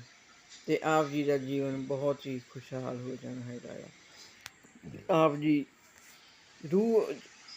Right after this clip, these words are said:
ਗੁਰੂ ਦੇ ਚਰਨਾਂ ਵਿੱਚ ਅਰਦਾਸ ਜ਼ਰੂਰ ਕਰਨੀ ਹੈ। ਦੇਖੋ, ਜਿਹੜੇ ਇਹਨਾਂ ਦੇ ਘਰਾਂ 'ਚ ਸ਼ਰਾਬ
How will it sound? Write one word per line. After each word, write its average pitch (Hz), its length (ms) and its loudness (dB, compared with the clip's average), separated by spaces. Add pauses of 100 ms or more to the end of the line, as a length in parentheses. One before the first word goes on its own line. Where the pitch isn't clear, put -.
(160)
ਗੁਰੂ 190 320 4
ਦੇ 185 220 6
ਚਰਨਾਂ 151 400 2
ਵਿੱਚ 139 240 0
ਅਰਦਾਸ 135 480 0
ਜ਼ਰੂਰ 135 340 -6
ਕਰਨੀ 131 360 -2
ਹੈ। 135 40 -6
ਦੇਖੋ, 135 260 -4
ਜਿਹੜੇ 135 260 0
ਇਹਨਾਂ 139 160 0
ਦੇ 135 80 -2
ਘਰਾਂ 139 320 -2
'ਚ 131 80 -6
ਸ਼ਰਾਬ 139 440 -4